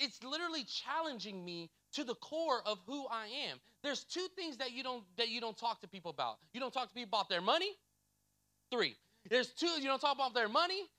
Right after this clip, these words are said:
their kids, or how they're living their life. It's true. When you challenge those areas in people's lives, they turn, like, New York, Puerto Rican on you real quick. Because I have two sides of my family.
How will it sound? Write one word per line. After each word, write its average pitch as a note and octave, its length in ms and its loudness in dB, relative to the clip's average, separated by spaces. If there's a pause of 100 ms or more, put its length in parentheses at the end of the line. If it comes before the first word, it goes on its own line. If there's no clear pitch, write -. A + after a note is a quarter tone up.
(140)
their A#3+ 160 6
kids, F4 580 -2 (240)
or B3 200 8
how B3+ 200 6
they're C4 160 2
living B3+ 220 0
their A3+ 140 2
life. D#3 200 4 (2000)
It's B3 280 0
true. E4+ 300 0 (580)
When C#4 160 4
you F#4+ 140 0
challenge D#4+ 520 2
those D#4+ 240 2 (140)
areas E4 400 -2
in C4+ 120 0
people's D4 360 -2
lives, C#4 380 0 (580)
they D#4 120 4
turn, D#4+ 320 0 (800)
like, A3 180 6 (580)
New C4 180 2
York, D4+ 260 6
Puerto D4+ 220 8
Rican D4 240 2
on B3 140 6
you B3 160 4
real E4 120 4
quick. A#3+ 240 6 (1700)
Because D#4 220 2
I D#4 60 8
have E4 180 6
two F4 180 2
sides E4 320 6
of D4+ 60 -2
my B3 140 4
family. D3+ 420 0